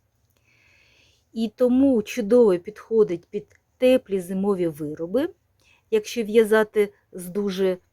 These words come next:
товстої, е, пряжі. Дуже легкий, не, не повинно виникнути ніяких питань. Дуже добре прораховується, а тому його,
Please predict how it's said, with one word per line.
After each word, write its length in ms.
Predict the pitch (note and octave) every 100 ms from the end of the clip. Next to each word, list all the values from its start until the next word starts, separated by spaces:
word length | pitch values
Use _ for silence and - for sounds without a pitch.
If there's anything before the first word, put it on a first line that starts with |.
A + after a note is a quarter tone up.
| _ _
товстої, 880 | G3+ - - G#3+ G3 F#3+ F#3 F3+ - _ _
е, 160 | F#3 F3
пряжі. 760 | E3+ G3 E3 C#3+ D3 C#3+ B3 G4 G4+ _ _ _ _ _ _ _ _ _ _ _ _ _ _ _ _ _ _ -
Дуже 440 | G3+ C#4 A3 G3+
легкий, 840 | G3 G#3 - - E4 F4+ F4 - _ _ _ _ _ _ _ _ _ _ _ _ _ B2 E3+
не, 960 | G3+ G#3+ A3+ A3 A3+ A#3 A#3 A#3+ C4+
не 180 | A#3+ C#4
повинно 480 | C#4 C#4 G#3+ F#3+ F#3+
виникнути 560 | F#3 F3 F3 F3 E3+ F#3+
ніяких 920 | G3 G3 G#3+ B3 G#3 G3+ D3+ E3 -
питань. 540 | - G3+ C#4 D#4 E4 - - - - -
Дуже 540 | F#3+ C4 A#3 G#3 G3 -
добре 480 | F#3 A#3+ A3+ F3+ F#3
прораховується, 1160 | F#3 G3 G3 G3 D#4+ F4 C4 F#3+ F#3 - F#3+ -
а 100 | -
тому 380 | G3+ A3+ A#3 D#4
його, 400 | A3 G3 A3+ C#4